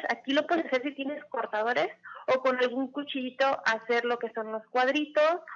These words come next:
o con una tapita de, de algún envase hacer circulitos. Aquí ya va la imaginación de cómo quieras cortar las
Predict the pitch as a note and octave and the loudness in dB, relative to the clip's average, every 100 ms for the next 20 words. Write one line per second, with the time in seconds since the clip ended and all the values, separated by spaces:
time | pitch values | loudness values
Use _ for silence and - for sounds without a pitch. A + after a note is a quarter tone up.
0 | - - C#4 C#4+ C4+ C4+ C4+ B3 - B3 | -8 0 2 2 2 0 2 0 -2 -4
1 | B3+ B3 A#3 A3 G#3+ G#3 - - - - | 2 2 4 2 0 -4 -14 -18 -16 0
2 | B3 A#3 B3 B3+ A#3+ B3+ B3+ B3+ A#3 A#3 | 2 4 2 0 0 0 0 -2 -2 -2
3 | A#3 G#4+ G4+ F#4+ - - - - - - | -6 -2 -2 -2 -10 -16 -18 -20 -10 -4
4 | A3+ A#3+ B3+ B3 B3 B3 B3+ B3 A#3+ A3 | -4 0 2 4 4 4 2 -2 -2 -2
5 | A3+ A#3 B3 B3 A3 - A3+ A#3 A#3 A#3+ | -2 -4 -4 -4 -6 -2 0 0 0 -4
6 | A3+ A3 A3 A#3 A3+ A3 | 0 2 4 4 2 2